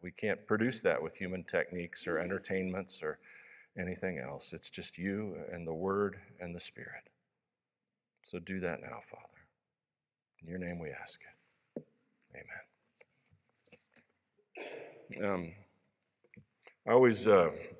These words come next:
dread preaching on the devil and on spiritual issues because <clears throat> he always, um, makes my life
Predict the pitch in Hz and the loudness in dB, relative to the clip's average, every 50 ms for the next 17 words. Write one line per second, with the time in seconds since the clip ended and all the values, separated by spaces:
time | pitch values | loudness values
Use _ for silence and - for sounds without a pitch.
0 | - - 123 98 110 107 107 107 107 104 - - - - 120 113 107 - 113 98 | -18 -14 -4 4 8 10 12 12 12 12 10 4 0 0 0 2 2 2 2 4
1 | 95 85 85 98 95 90 87 82 85 - - - - 110 92 90 95 98 98 98 | 4 4 2 4 4 2 2 0 -4 -8 -10 -4 0 2 8 10 10 10 10 10
2 | 104 101 101 98 90 92 90 87 85 - - - - 107 104 101 98 - - 101 | 6 6 6 4 4 2 0 -2 -4 -4 -6 -2 4 6 8 8 8 6 4 4
3 | 98 98 92 - - 113 101 95 - - - - 107 104 - - - - 233 247 | 4 4 2 2 0 0 -2 -2 -2 -4 0 2 2 2 2 2 8 10 10 12
4 | 240 208 196 151 123 104 - 95 127 127 120 117 120 123 120 113 107 101 98 - | 12 10 8 8 6 2 -2 -2 2 6 8 10 10 10 10 10 8 6 4 -2
5 | - - - - - - - - _ - _ _ _ _ - - 87 101 90 87 | -8 -10 -14 -20 -20 -20 -20 -20 _ -20 _ _ _ _ -10 -4 0 2 2 2
6 | 85 78 73 71 69 - - - _ _ _ _ _ _ _ _ _ _ _ _ | 2 -2 -6 -10 -12 -14 -16 -20 _ _ _ _ _ _ _ _ _ _ _ _
7 | _ _ _ _ _ _ - 101 101 101 - - 104 98 95 95 90 85 85 | _ _ _ _ _ _ -2 -2 -2 -2 2 4 6 6 8 8 6 6 4